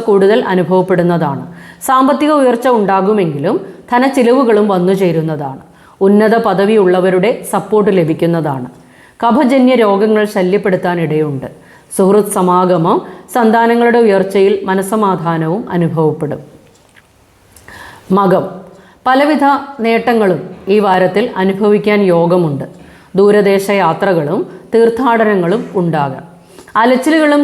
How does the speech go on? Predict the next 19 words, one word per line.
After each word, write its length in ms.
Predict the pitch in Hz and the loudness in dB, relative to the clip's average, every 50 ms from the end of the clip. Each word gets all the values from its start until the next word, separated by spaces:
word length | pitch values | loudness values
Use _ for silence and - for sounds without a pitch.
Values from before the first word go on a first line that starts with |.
| 285 | 2
ധനച്ചിലവുകളും 760 | 262 233 240 247 247 269 233 220 220 240 247 240 240 233 233 220 | 0 0 0 0 0 0 2 2 2 4 4 4 4 2 2 0
വന്നുപെടുന്നതാണ്. 840 | 208 190 185 196 220 190 196 175 175 170 170 165 156 156 147 131 123 - - - - - - - - _ _ - | 0 0 0 0 0 0 0 -2 -2 -2 -2 -2 -4 -4 -6 -6 -8 -12 -18 -20 -20 -20 -20 -20 -20 _ _ -2
താൻ 120 | 202 208 208 196 | 0 2 2 2
ആഗ്രഹിക്കുന്ന 520 | 185 185 190 196 208 214 196 214 208 208 214 208 208 | 2 2 2 2 2 2 0 0 0 0 0 0 0
കാര്യങ്ങൾ 360 | 196 185 185 180 180 190 226 269 - | 0 2 2 2 2 0 0 0 0
സാധിച്ചു 360 | - 208 202 196 220 214 - 254 254 | 0 0 0 0 -2 -4 -2 -2 -4
കിട്ടുന്നത് 440 | 220 165 208 196 190 190 196 190 196 180 | -2 -2 -2 0 0 2 2 4 4 4
വഴി 200 | 170 165 165 147 135 - - - - - - - 190 | 2 2 0 -2 -4 -6 -14 -18 -20 -20 -8 -2 0
മനസ്സമാധാനമുണ്ടാകും. 1300 | 196 208 208 208 247 233 233 226 226 214 240 233 226 226 226 226 214 185 170 156 156 151 147 139 135 - - - - - - - _ - | 0 0 0 0 0 0 2 2 2 0 0 0 2 2 2 2 2 2 0 0 -2 -2 -4 -6 -8 -10 -14 -18 -20 -20 -20 -20 _ -2
പ്രവൃത്തികളിൽ 680 | - 262 262 277 269 269 311 294 285 294 294 294 294 294 285 - - | 0 2 2 2 2 0 0 0 2 2 2 0 0 -2 -2 -4 -4
അഭിമാനിക്കാനാകും. 1000 | 196 185 220 226 226 226 233 233 233 233 233 247 233 214 185 160 151 135 - - - - - - - - _ _ _ | -2 0 0 0 2 2 2 2 0 0 0 0 2 2 0 0 -2 -6 -8 -12 -16 -18 -20 -20 -20 -20 _ _ _
ചില 120 | - 214 202 220 214 208 | -2 0 2 2 2 2
നല്ല 200 | 202 208 233 262 254 254 | 2 2 2 2 2 2
തീരുമാനങ്ങൾ 600 | 220 196 202 202 208 202 202 202 196 190 220 269 - - 190 | 2 2 2 2 2 2 0 0 0 0 -2 -2 -2 -2 -2
എടുക്കാനും 520 | 175 185 180 185 226 202 175 160 196 247 269 - - 151 | -2 -2 -2 -2 -2 -2 -2 -2 -4 -6 -6 -8 -8 -6
ആകും. 200 | 143 135 139 - - - - - _ _ _ _ _ _ - | -6 -6 -8 -12 -14 -20 -20 -20 _ _ _ _ _ _ -2
വീട് 180 | 226 262 277 311 277 | 0 2 2 2 2
പണി 160 | 294 285 294 254 | 2 2 2 2
പുനരാരംഭിക്കുന്നതിനായി 1160 | 247 233 226 240 247 254 247 220 220 214 220 214 - 208 202 202 185 196 196 180 170 160 175 | 2 2 4 4 4 4 2 2 2 2 0 0 0 0 0 0 0 0 0 -2 -2 -2 -2